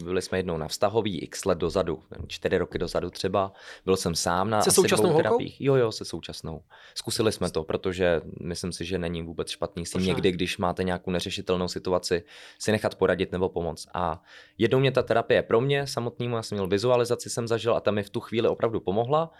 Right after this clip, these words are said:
Speaker 2: Mhm.
Speaker 1: Pak jsme za ním šli se, s nějakým vztahovým problémem, už ani nevím, co to bylo, je to opravdu asi čtyři, pět let dozadu, byli jsme v začátkách. A vůbec nám to nepomohlo. A věřím, že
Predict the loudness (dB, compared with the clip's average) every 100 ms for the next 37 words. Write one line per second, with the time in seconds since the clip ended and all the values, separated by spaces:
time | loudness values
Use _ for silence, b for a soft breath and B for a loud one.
0 | -18 -8 -4 -2 0 0 2 0 -2 -2
1 | 4 4 2 -4 -6 -2 -2 -2 -4 -2
2 | -2 -2 0 0 0 -2 -6 -6 -4 -4
3 | -4 -8 -4 -2 -2 -4 -4 -4 -4 -6
4 | -8 -4 -2 -2 -2 -2 0 -2 -4 -8
5 | -8 -10 -12 -8 -8 -4 -6 -4 -6 -6
6 | -20 B B B -4 0 2 0 2 0
7 | 0 -2 -2 -6 -12 B B B B 0
8 | 2 2 4 4 2 0 2 4 4